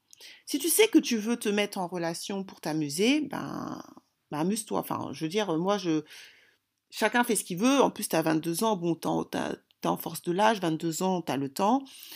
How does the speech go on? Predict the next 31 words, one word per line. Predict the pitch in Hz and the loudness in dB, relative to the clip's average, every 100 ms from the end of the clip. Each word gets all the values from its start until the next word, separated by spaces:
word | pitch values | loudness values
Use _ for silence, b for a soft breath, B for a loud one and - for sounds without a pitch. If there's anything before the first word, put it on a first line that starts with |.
| B B B - | B B B 0
Euh, | 156 165 165 165 165 151 - - - | 4 6 8 6 4 0 -4 -6 -6
tu | - | -2
veux | 233 | 2
t'amuser. | 240 196 151 - | 2 0 -2 -2
Donc, | 170 233 190 - | 4 4 4 -8
finalement, | - 262 277 285 | 0 4 6 6
tu | 277 | 4
lui | 202 | 2
as | 190 | 0
dit | 214 226 | 0 -4
que | |
tu | 196 | -2
veux | 185 | 0
pas | 180 - | 0 0
te | |
poser | 165 160 | 0 0
avec | 156 151 - | 0 -2 -4
lui | 208 | -2
parce | 156 - | -2 -2
que | |
toi, | 156 170 | -4 -4
t'es | - | -4
chrétienne | 151 156 - 180 | -6 -6 -4 -2
et | 156 | 0
lui, | 151 | 0
il | 151 | 0
est | |
musulman, | 147 139 143 151 156 - | -2 -2 -4 -4 -4 -6
ça | - | -10
marchera | 156 - - - | -8 -10 -10 0
pas. | 214 233 - | 4 4 2